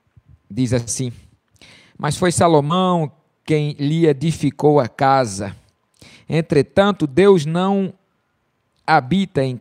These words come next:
casas feitas por mãos humanas. Como diz o profeta: 'O céu é o meu trono e a terra é o estrado dos meus pés.' Que casa vocês podem me edificar, diz o Senhor?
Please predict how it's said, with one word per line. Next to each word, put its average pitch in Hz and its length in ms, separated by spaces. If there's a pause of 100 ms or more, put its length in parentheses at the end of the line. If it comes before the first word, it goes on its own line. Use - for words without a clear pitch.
(120)
casas 120 580
feitas 170 440
por 117 240
mãos 143 400
humanas. 113 1000 (500)
Como 123 220
diz 120 160
o 123 60
profeta: 120 520 (220)
'O 131 100
céu 160 320
é 156 60
o 156 60
meu 151 180
trono 127 720 (460)
e 131 100
a 135 80
terra 151 280
é 151 40
o 151 60
estrado 139 360
dos 135 140
meus 139 220
pés.' 123 1000 (460)
Que 180 100
casa 147 500
vocês 123 380
podem 123 360
me 120 160
edificar, 117 600
diz 117 260
o 117 80
Senhor? 110 460